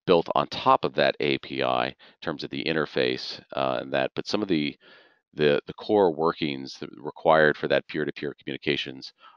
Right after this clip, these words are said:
are available now in, uh, browsers. And we wanted to know, well, how many, uh, what percent of the browsers, uh, use this? And it's really a combination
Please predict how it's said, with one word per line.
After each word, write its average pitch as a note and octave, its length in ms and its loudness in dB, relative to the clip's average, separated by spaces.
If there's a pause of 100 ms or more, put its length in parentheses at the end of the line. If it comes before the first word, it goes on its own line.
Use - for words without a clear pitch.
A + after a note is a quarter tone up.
(100)
are D#2+ 100 6
available E2 720 2
now C#2+ 420 2 (200)
in, C#2+ 320 -2 (540)
uh, C#2 380 2 (640)
browsers. C#2+ 440 0 (580)
And E2 100 -4
we G2 80 6
wanted F#2 300 6
to D#2 80 -6
know, D2+ 420 2
well, D2 380 6
how D2+ 200 0
many, G2 280 4
uh, C2+ 120 2 (180)
what F2+ 180 -2
percent A#2 240 0
of D#2+ 100 0
the C#2+ 80 -2
browsers, C#2 580 2 (560)
uh, B1+ 380 0 (920)
use C#2+ 160 -8
this? B1 180 -8
And - 100 0
it's G#2 200 2
really D#3+ 220 8
a G2 60 6
combination F#2 800 2